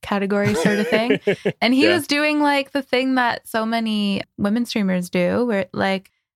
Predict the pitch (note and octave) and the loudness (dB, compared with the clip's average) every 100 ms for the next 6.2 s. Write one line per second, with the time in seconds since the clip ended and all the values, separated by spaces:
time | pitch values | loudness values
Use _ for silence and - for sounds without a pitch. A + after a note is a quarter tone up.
0 | - G#3+ G3 G3 G3 A3 - F#3+ F#3 F3 | -4 -2 0 0 -2 -4 -4 -2 0 0
1 | E3+ F#3 E3+ F#3 - C4 C4 B3+ C4 - | 0 -2 -2 -4 -2 0 2 0 -2 -6
2 | - G#3 F#3+ F#3 F3+ F#3 _ - _ _ | -10 -4 -2 0 0 -4 _ -20 _ _
3 | - A#3+ A3 G3+ G3 G3 F#3+ F#3+ G3 - | -6 -4 0 0 0 0 0 0 -2 -2
4 | F#3 F3+ - G3 F#3+ F#3 F3 E3+ F3 F#3 | 0 0 0 0 2 0 0 0 2 2
5 | F#3 F3+ F#3 F3+ F#3+ F#3+ F#3 F#3 - F#3 | 0 0 0 0 0 2 2 2 0 -2
6 | F#3 | -2